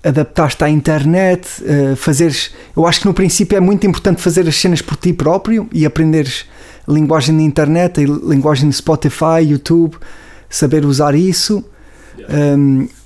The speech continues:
Speaker 1: também Instagram, como já temos falado bastante também, que isso também pode ser importante. Hum, e então,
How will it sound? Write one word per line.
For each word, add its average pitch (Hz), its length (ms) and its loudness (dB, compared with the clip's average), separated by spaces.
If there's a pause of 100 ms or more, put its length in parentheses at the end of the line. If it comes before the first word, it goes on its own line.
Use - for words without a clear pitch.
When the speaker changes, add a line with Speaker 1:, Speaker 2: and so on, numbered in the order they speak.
(160)
Speaker 1:
também 139 420 2
Instagram, 160 540 2
como 143 320 0
já 143 160 0
temos 151 220 0
falado 151 300 0
bastante 175 400 0
também, 165 300 0
que - 120 -4
isso - 140 -8
também 143 220 0
pode 143 240 -4
ser 147 140 2
importante. 160 600 0 (960)
Hum, 135 600 0 (1300)
e 175 140 0
então, 180 520 0